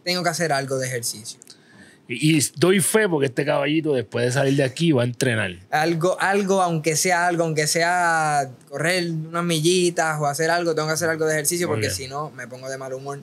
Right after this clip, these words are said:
Speaker 1: <laughs> Tengo que subir contenido.
Speaker 2: Ok.
Speaker 1: Es obligado, yo no me lo perdono. Cuando pasa un día y no subo algo, yo no me lo perdono. Soy muy
Speaker 2: Es bien consistente, lo he visto.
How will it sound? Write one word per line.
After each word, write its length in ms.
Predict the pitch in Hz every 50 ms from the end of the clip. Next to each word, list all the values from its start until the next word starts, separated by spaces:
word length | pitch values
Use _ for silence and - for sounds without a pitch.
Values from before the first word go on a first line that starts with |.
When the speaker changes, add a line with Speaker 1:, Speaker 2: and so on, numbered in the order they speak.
| - - -
Speaker 1:
<laughs> 720 | 165 - - - - - - - - - - - _ _
Tengo 440 | - 160 170 180 185 175 180 160 156 -
que 180 | 151 147 135
subir 500 | - - - 139 131 135 143 151 147 135 -
contenido. 460 | - 135 131 123 120 113 123 120 - - - - - - - _ _ _ _ - _ _ _ _ -
Speaker 2:
Ok. 160 | 113 131 120 110 104 120
Speaker 1:
Es 220 | 135 147 143 - - -
obligado, 640 | 147 151 143 143 139 135 131 127 135 131 131 123
yo 120 | 123 135 147
no 60 | 160
me 120 | 160 165 165
lo 140 | 160 156
perdono. 580 | 147 156 147 135 135 131 139 139 135 131 123 120 123 123 - -
Cuando 260 | 143 151 151 147 127
pasa 240 | 123 143 156 - 190
un 160 | 180 180 175
día 180 | 175 175 175 170
y 60 | 165
no 160 | 160 160 165
subo 320 | 160 - 180 170 165 165 165
algo, 260 | 165 165 151 151 143
yo 200 | 135 123 135 143
no 160 | 147 151 151
me 140 | 151 151 147
lo 140 | 147 143 123
perdono. 480 | 143 135 127 123 123 131 131 123 127 127
Soy 240 | - 135 135 143 147
muy 560 | 143 143 147 151 151 156 151 151 139 131 120 92
Speaker 2:
Es 120 | 104 123
bien 180 | 147 220 202 190
consistente, 760 | - 185 147 - 135 110 - - 110 104 92 87 - - -
lo 100 | 95 98 104
he 60 | 110
visto. 400 | 107 101 98 101 - - 90 -